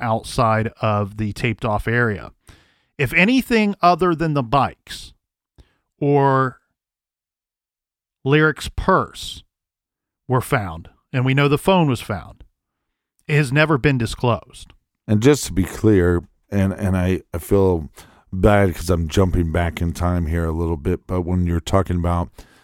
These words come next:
Speaker 2: that the grandmother's time might not be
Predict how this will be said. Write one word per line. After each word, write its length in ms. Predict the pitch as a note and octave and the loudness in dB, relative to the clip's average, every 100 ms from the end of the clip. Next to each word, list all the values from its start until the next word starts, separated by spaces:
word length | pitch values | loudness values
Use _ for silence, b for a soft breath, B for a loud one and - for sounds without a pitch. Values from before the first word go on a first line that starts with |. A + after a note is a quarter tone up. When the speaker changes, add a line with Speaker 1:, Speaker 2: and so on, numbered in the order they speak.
| b b | b b
Speaker 2:
that 200 | - G2 | 0 0
the 120 | G2 E2+ - | 0 -4 -8
grandmother's 920 | - G#2 F#2+ G2 F#2 F2+ F2+ E2 - - | 0 2 4 2 2 2 0 -2 -8 -14
time 420 | - - F2 F#2 F2+ | -12 -4 0 2 2
might 280 | F2+ F2+ | 0 -2
not 260 | F2 F#2 - | -4 -6 -4
be 460 | F2 F2 F2 F2+ | -4 -2 -2 -4